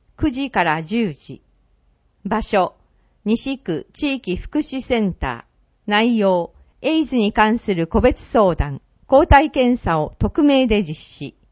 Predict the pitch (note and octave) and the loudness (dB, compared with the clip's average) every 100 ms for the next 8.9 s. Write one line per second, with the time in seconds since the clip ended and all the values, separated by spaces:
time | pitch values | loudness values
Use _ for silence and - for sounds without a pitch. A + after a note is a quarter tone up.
0 | _ - C4+ C#4 B3 G3+ F3 F3+ A#3 B3+ | _ 0 2 4 2 0 2 4 4 2
1 | C#4+ - C4 A3+ - F3+ D#3+ - - F#3 | -2 -2 0 0 0 0 0 -4 -6 2
2 | A#3+ C4 C4 A#3+ G#3+ G3 - A3 G#3+ G#3+ | 2 2 0 0 0 -2 -2 0 0 -2
3 | F#3 E3+ D#3+ C#3 - _ _ _ - A#3 | -4 -2 -2 -4 -10 _ _ _ 0 2
4 | C4+ - - G3+ G3 F3 D#3+ _ _ - | 2 0 -4 -2 0 -2 -6 _ _ -10
5 | F3+ G#3 A3+ A3 F#3+ D#3+ - _ _ _ | 0 2 4 2 0 -4 -8 _ _ _
6 | _ - A3+ C#4 - - B3+ F#3+ F3+ F3+ | _ -4 0 2 0 0 2 2 2 0
7 | D3+ B2 _ _ F#3 G#3 - D4 C4+ C4+ | -2 -8 _ _ -2 -2 0 0 2 2
8 | F3+ - G#3 B3 B3 G#3 F3 C3+ B2+ | 0 2 2 4 2 2 0 -4 -14